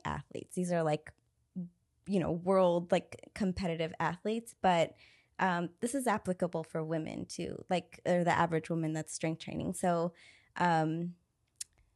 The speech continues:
I don't know if you guys are <laughs> interested. I can, I can do, like, an infographic, or we could, like, talk about it a little bit now. Um, but it's basically, uh,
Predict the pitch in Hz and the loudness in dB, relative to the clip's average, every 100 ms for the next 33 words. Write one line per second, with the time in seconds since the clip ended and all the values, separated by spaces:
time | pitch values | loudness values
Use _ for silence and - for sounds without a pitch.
0 | _ _ _ _ _ - 156 151 160 170 | _ _ _ _ _ -8 -6 -4 -4 0
1 | 233 208 208 247 226 - 262 277 233 170 | 10 10 10 4 2 4 6 6 2 6
2 | 311 247 262 220 220 196 - 233 240 254 | 8 10 8 4 2 2 6 6 6 2
3 | 240 226 202 175 208 226 240 247 240 247 | 4 4 4 0 0 -2 0 0 2 0
4 | 240 180 180 175 165 - 175 - 196 190 | 2 2 2 -2 -6 -2 -4 -2 -4 0
5 | 180 165 165 170 170 - 170 160 175 220 | 0 0 -2 -4 -4 -4 -2 -2 0 -2
6 | 233 - - - - 190 175 170 170 175 | -4 -16 -20 -20 -2 2 2 0 -2 -6
7 | _ - - - 208 196 190 202 226 247 | _ -20 -10 4 6 6 4 2 4 2
8 | - 202 185 175 - 190 175 175 - | -2 0 0 0 0 0 2 2 0